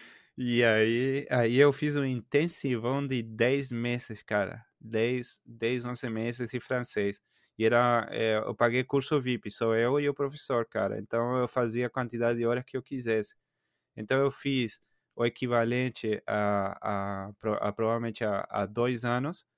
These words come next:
eu consegui reduzir pra dez meses, entendeu? É, só que aquele negócio, né? Você tem que pôr dinheiro em cima da mesa, né? É,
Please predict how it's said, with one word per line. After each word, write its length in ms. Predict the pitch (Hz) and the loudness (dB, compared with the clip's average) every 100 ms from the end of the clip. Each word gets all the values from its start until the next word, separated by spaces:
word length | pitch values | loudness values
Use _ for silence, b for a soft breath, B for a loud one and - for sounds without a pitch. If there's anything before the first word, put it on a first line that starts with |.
| _ _ - | _ _ -4
eu 140 | 107 | -2
consegui 420 | - 117 120 120 120 | 0 -2 -2 -2 0
reduzir 400 | 123 117 104 120 | 0 0 -2 0
pra 160 | 123 | 0
dez 280 | 120 117 123 | 2 2 0
meses, 460 | 120 120 110 98 - | 0 -2 -2 -10 -16
entendeu? 380 | 95 95 98 131 _ _ _ _ _ _ - | -12 -8 -8 -8 _ _ _ _ _ _ -8
É, 340 | 101 95 95 107 | -4 -4 -4 -6
só 180 | - 107 | -6 -2
que 100 | 120 | -2
aquele 220 | - 131 | 0 0
negócio, 480 | 170 180 131 127 117 | 2 4 2 0 -4
né? 140 | 117 | -4
Você 200 | 104 107 | -6 -6
tem 120 | 110 | -8
que 60 | 104 | -2
pôr 240 | 113 113 - | 0 0 -4
dinheiro 360 | 113 107 110 | -6 -2 -2
em 40 | 123 | -4
cima 240 | - 123 | -4 -2
da 120 | 170 | -2
mesa, 340 | 160 135 110 95 _ _ - | -2 -4 -6 -12 _ _ -14
né? 240 | - - | -12 -12
É, 260 | - - | -14 -14